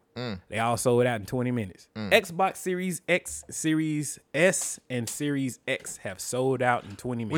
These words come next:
Speaker 1: Which one was you getting? The, the
Speaker 2: The
Speaker 1: high
Speaker 2: X.
Speaker 1: value one?
Speaker 2: The high value one.
Speaker 1: Mm.
Speaker 2: All right, I'm a nerd. Here we go. There is really no difference between the two systems, even though all the fanboys on the world is gonna say, "Hey, the Series S is not as valuable, it's not as strong."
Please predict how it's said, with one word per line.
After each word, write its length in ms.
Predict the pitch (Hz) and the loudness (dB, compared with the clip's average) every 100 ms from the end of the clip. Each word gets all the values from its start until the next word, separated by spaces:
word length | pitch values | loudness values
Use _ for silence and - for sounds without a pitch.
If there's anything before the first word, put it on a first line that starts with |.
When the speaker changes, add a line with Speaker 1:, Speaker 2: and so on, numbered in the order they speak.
| 165 | 4
Speaker 1:
Which 20 | |
one 120 | 175 160 | 4 4
was 100 | 147 | 0
you 60 | |
getting? 260 | 147 127 104 | -2 -4 -4
The, 160 | 95 98 | -6 -4
the 120 | - - | 0 6
Speaker 2:
The 80 | 139 | 6
Speaker 1:
high 60 | |
Speaker 2:
X. 80 | 143 | 8
Speaker 1:
value 260 | 156 151 143 | 6 4 -2
one? 100 | 143 | -8
Speaker 2:
The 120 | - 123 | -6 -2
high 160 | 139 | -2
value 320 | 104 87 62 - | -2 -8 -12 -20
one. 100 | - 90 | -18 -16
Speaker 1:
Mm. 160 | 87 87 _ _ _ _ _ _ _ _ _ _ _ _ _ - - - | -16 -18 _ _ _ _ _ _ _ _ _ _ _ _ _ -20 -20 -4
Speaker 2:
All 100 | - | 2
right, 200 | 151 123 - - - | 4 4 -2 -12 -8
I'm 160 | 123 135 | 0 2
a 40 | |
nerd. 320 | 135 113 117 - | 4 2 0 -4
Here 120 | 113 | -8
we 80 | 107 | -6
go. 180 | 92 - - _ _ _ _ _ _ _ _ | -10 -14 -20 _ _ _ _ _ _ _ _
There 160 | 123 180 | 6 8
is 180 | 208 151 | 8 8
really 240 | 170 156 | 6 6
no 220 | 135 127 | 6 4
difference 380 | 110 117 110 104 | 2 -2 -4 -8
between 400 | 104 98 113 101 | -10 -10 -8 -8
the 60 | 95 | -10
two 200 | - 101 | -10 -10
systems, 500 | - 87 - 90 - | -10 -12 -14 -16 -10
even 260 | 117 127 127 | -6 -4 -2
though 120 | 120 | -2
all 260 | 113 113 113 | 0 0 -2
the 80 | 110 | -4
fanboys 580 | 120 120 113 117 113 113 | -4 -2 -2 -2 -2 -2
on 100 | 110 | -2
the 60 | |
world 280 | 107 107 110 | -2 -2 -2
is 100 | 98 | -4
gonna 200 | 107 104 | -6 -8
say, 200 | - 120 | -6 -2
"Hey, 360 | 135 220 240 208 | 2 2 2 0
the 180 | 185 151 | -2 -2
Series 480 | - 240 220 214 - | -2 0 0 -2 0
S 240 | 247 240 190 | 0 2 0
is 140 | 190 | 0
not 240 | 220 208 | 2 2
as 100 | 202 175 | 0 0
valuable, 580 | 202 214 214 202 185 185 | 0 2 2 4 4 4
it's 140 | 180 | 2
not 200 | 175 190 | -2 -2
as 80 | 185 | -4
strong." 540 | - 202 214 190 139 | -2 2 4 6 2